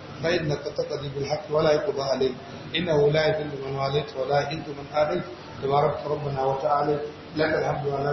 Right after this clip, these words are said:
ما قضيت ولك الشكر على ما أعطيت، برحمتك يا أرحم الراحمين، يا رب العالمين. اللهم آت نفوسنا تقواها وزكها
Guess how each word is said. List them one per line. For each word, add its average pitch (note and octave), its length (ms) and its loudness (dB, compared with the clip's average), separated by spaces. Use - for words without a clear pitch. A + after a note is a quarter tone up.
ما D3+ 60 0
قضيت C#3+ 400 -2
ولك C#3 280 -4
الشكر D#3 400 -2
على C3+ 260 0
ما - 100 -4
أعطيت، D#3 340 -2
برحمتك D3 760 0
يا C#3+ 220 4
أرحم - 280 -2
الراحمين، C#3+ 500 -6
يا C#3+ 120 6
رب D3 160 2
العالمين. E3 600 2
اللهم D#3+ 360 4
آت E3 320 4
نفوسنا C#3+ 580 -2
تقواها C#3+ 580 2
وزكها C#3+ 540 2